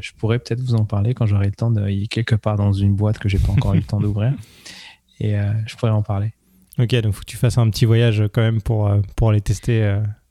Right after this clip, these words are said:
Speaker 2: le
Speaker 1: Non,
Speaker 2: drone.
Speaker 1: pas forcément. Cette année, on, on va pouvoir aller faire des balades, euh, en pleine neige cet hiver et puis, euh,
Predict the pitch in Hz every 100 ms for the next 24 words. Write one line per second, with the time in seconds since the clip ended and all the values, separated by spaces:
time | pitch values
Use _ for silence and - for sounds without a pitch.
0 | - - 117 107 104 113 - 120 110 104
1 | - 113 110 113 107 107 107 117 113 -
2 | 117 117 113 107 110 113 110 107 110 113
3 | 113 110 107 113 - 113 110 110 - 110
4 | - 117 107 110 104 - 110